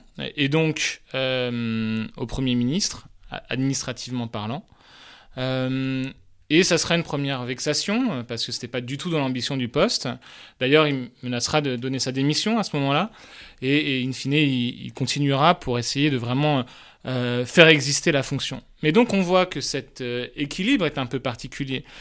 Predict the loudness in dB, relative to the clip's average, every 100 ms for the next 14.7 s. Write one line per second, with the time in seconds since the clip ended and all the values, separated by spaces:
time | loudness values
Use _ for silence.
0 | -20 -18 -8 -2 2 4 4 4 0 2
1 | 0 2 0 4 6 4 2 -2 -8 -8
2 | -2 0 0 -2 -4 -4 2 4 4 4
3 | 2 2 -2 -2 -4 -6 -10 -14 _ _
4 | -12 -6 -4 -2 0 0 0 -2 -2 2
5 | 4 4 2 0 -2 -4 -2 0 0 -2
6 | 0 -2 -2 -8 -20 -20 -18 -6 -4 -2
7 | 2 4 4 4 2 4 2 4 2 4
8 | 4 4 2 0 2 2 4 2 0 0
9 | -2 -4 -12 -20 -18 -18 -4 2 6 8
10 | 8 6 2 -6 -2 0 0 0 -2 -2
11 | 0 0 0 -2 0 0 0 -2 0 2
12 | 2 2 2 -2 -4 -2 -2 0 2 4
13 | 4 2 0 -2 2 2 2 0 -2 -2
14 | 0 2 2 2 2 0 -4